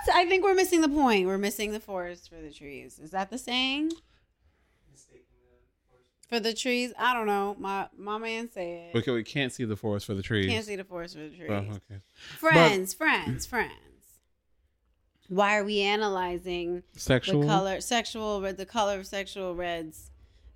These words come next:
Speaker 1: vagina when we're not seeing the real
Speaker 2: The
Speaker 1: big picture
Speaker 2: vagina.
Speaker 1: here?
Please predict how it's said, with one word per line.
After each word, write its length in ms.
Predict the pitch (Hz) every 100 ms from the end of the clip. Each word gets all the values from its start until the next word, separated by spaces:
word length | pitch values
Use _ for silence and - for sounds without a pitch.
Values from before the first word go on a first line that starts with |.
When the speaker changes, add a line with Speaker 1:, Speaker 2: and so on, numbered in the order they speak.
| -
Speaker 1:
vagina 460 | 175 185 175 165
when 160 | 156 151
we're 80 | 160
not 200 | 165 151
seeing 420 | - 175 160 151
the 100 | 147
real 400 | 147 156 151 147 -
Speaker 2:
The 80 | 113
Speaker 1:
big 180 | 110 110
picture 180 | 175
Speaker 2:
vagina. 320 | 117 110 104 98
Speaker 1:
here? 360 | 120 - 123